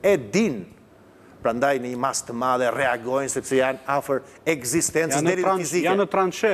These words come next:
Speaker 2: populli
Speaker 1: Po,
Speaker 2: është në
Speaker 1: pra,
Speaker 2: transhe me një
Speaker 1: kurse,
Speaker 2: no-,
Speaker 1: kurse në një
Speaker 2: nomenklaturë.
Speaker 1: autokraci
Speaker 2: Janë të
Speaker 1: kjo
Speaker 2: shkrirë, shpesh
Speaker 1: janë të
Speaker 2: herë.
Speaker 1: shkrira, fasada është e bukur.
Speaker 2: Po, atëherë si
Speaker 1: Okej,
Speaker 2: do ta zgjidhim?
Speaker 1: pyetja është, si mund të arrijmë ne në një përmbysje?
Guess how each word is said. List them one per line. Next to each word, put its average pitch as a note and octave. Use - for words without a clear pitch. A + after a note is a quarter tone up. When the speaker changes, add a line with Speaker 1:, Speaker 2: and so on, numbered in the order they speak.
Speaker 2:
populli G3
Speaker 1:
Po, E3
Speaker 2:
është F#3+
në -
Speaker 1:
pra, A2+
Speaker 2:
transhe F3+
me G3+
një F#3+
Speaker 1:
kurse, F3+
Speaker 2:
no-, F3+
Speaker 1:
kurse G3+
në E3
një D3
Speaker 2:
nomenklaturë. D#3
Speaker 1:
autokraci B3
Speaker 2:
Janë F3
të G3
Speaker 1:
kjo F#3+
Speaker 2:
shkrirë, F3+
shpesh C3
Speaker 1:
janë C#3+
të D#3+
Speaker 2:
herë. C3+
Speaker 1:
shkrira, C#3+
fasada C#3+
është C#3+
e D3
bukur. C#3
Speaker 2:
Po, -
atëherë G#3
si -
Speaker 1:
Okej, A3+
Speaker 2:
do G#3+
ta G#3
zgjidhim? F#3+
Speaker 1:
pyetja E3
është, -
si -
mund G#3+
të F3
arrijmë E3+
ne D#3
në C#3+
një -
përmbysje? G2+